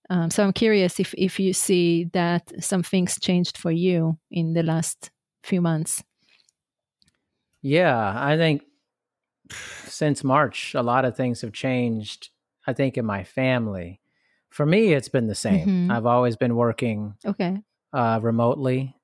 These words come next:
Speaker 2: Well, always, meaning the
Speaker 1: Mm-hmm.
Speaker 2: last three years I've been working remotely. So,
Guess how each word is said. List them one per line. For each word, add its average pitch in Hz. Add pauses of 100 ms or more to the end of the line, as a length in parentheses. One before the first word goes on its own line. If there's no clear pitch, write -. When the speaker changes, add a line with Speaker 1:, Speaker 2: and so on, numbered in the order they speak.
(260)
Speaker 2:
Well, 123 (380)
always, 104
meaning 147
the 120
Speaker 1:
Mm-hmm. -
Speaker 2:
last 113
three 117
years 107
I've 107
been 104
working 107
remotely. 113 (560)
So, 113